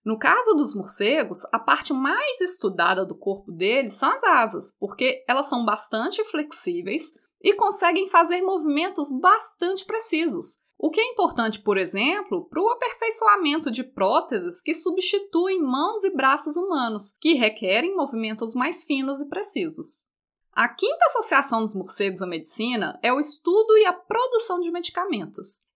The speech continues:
Esses animais produzem várias substâncias interessantes no corpo devido ao modo de vida peculiar desses mamíferos. Um grande exemplo é o morcego hematófago Desmotus rotundus, que produz uma substância anticoagulante na saliva,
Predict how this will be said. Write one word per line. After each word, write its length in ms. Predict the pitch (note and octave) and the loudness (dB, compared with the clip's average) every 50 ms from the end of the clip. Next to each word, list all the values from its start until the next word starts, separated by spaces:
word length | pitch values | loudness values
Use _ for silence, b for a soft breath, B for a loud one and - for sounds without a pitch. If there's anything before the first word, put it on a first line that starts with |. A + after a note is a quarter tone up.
| - | 0
Esses 420 | C4+ F#4 B4+ D#5+ C#5+ - G#4+ E4 E4+ | 2 4 4 4 4 4 4 4 4
animais 580 | C4+ A#3+ G3+ F#3 F3+ F#3+ A3+ B3+ A#3+ A#3+ - | 2 2 2 2 2 4 4 4 2 0 -2
produzem 680 | - D4 E4+ F4 C4 B3+ D4 F4 F4+ F#4+ G4 G#4 F4+ C#4+ B3 | -2 0 0 0 2 2 0 0 0 0 -2 -2 -2 -2 2
várias 400 | C4+ C#4 D4+ F4 G#4+ A#4+ A4+ - | 4 6 6 6 6 4 2 0
substâncias 600 | - F#4+ D#4 E4+ - - E4+ D#4+ D#4 D#4+ D4 C#4+ | 0 0 0 -2 0 0 0 0 0 0 0 0
interessantes 640 | E4+ D#4+ E4 F4 F#4 F#4+ - - D#4+ F4+ G#4+ - - | 0 0 0 0 -2 -2 0 0 0 0 -2 -2 -4
no 140 | G4 - - | -6 -4 -2
corpo 400 | - A#3+ C#4 C#4 - - A3+ G#3+ | 0 0 0 0 -2 -4 -4 0
devido 320 | G#3 A#3 A#3+ B3 C4+ C4 | 0 0 0 0 0 2
ao 120 | C#4 D4 | 2 2
modo 420 | D4 C#4 C4 C4 C4 D#4 D4+ C#4+ B3+ | 2 2 0 0 0 0 0 0 0
de 140 | B3 - C4 | -2 -2 -2
vida 280 | G#3+ A3+ A#3 B3 D4 | -2 -2 0 0 0
peculiar 840 | D4 - - _ F4+ G#4 C#5+ D5 - - B4 A#4+ A4+ F#4 B3+ C4+ D4+ | -2 -4 -6 _ -2 0 0 0 0 2 2 4 4 6 6 4 4
desses 260 | C4+ D#4 D#4 - D#4 F#4 | 2 -4 -4 -6 -6 -4
mamíferos. 720 | F#4 G#4+ C#5 B4+ E4+ G#3 - - - - - - - - - _ _ _ _ _ _ _ _ - | -4 -4 -4 -4 -4 -4 -4 -6 -10 -12 -12 -12 -14 -16 -18 _ _ _ _ _ _ _ _ 0
Um 280 | - D#5 F5+ E5 A4+ | 0 2 2 2 2
grande 320 | - G#3+ G3 F#3+ G3 G#3 G#3+ | 2 2 0 0 -2 -2 -2
exemplo 480 | G3+ G3 G#3+ B3 E4 G#4 F#4+ - C4 | -2 -2 -2 -2 -2 -2 -2 0 0
é 80 | D4+ F4+ | 0 0
o 80 | A4 | 0
morcego 400 | C5 C5+ - - G#4 F4 D#4+ D#4+ | -2 -6 -4 -4 -2 -2 -2 -2
hematófago 720 | F4+ G#4 G#4+ A4 A4 - D4+ B3 B3+ B3+ - E4+ E4+ F#4+ | -2 -2 -2 -4 -2 0 0 0 0 0 -2 -4 -4 -4
Desmotus 500 | F#4+ G#4+ G#4 G4 F#4 E4+ D4+ C#4 C#4+ C#4+ | -2 -4 -4 -2 0 0 0 0 -2 -2
rotundus, 640 | - - F#4 - - G4 G#4 A4 F#4+ - - - - - | -4 -8 -8 -6 -4 -4 -4 -2 -2 -4 -4 -6 -10 -8
que 140 | - - | -8 -8
produz 640 | - - - E4 F#4 F#4+ D4 A#3+ A#3+ A3 G#3+ G3+ G3+ | -8 -6 -4 -2 -2 -2 -2 -2 -2 -2 -2 -4 -4
uma 120 | G#3 A3 | -4 -4
substância 720 | A3+ - - G4+ B4 B4+ G#4+ - - B3+ A3 G#3 - - G3+ | -6 -4 -2 -2 -2 -2 -2 -4 -4 -4 -6 -4 -4 -6 -6
anticoagulante 720 | G3+ G3 - - F#3 F#3+ F#3 F3+ F#3 F#3+ G#3 A3 - - | -6 -6 -6 -4 -4 -4 -2 -4 -4 -4 -4 -4 -6 -6
na 80 | B3+ - | -8 -4
saliva, 580 | - - F#4+ A#4 A#4 F4 A#3+ G#3+ F#3+ F#3 - | -2 -2 -2 0 0 -2 -2 -2 -4 -8 -10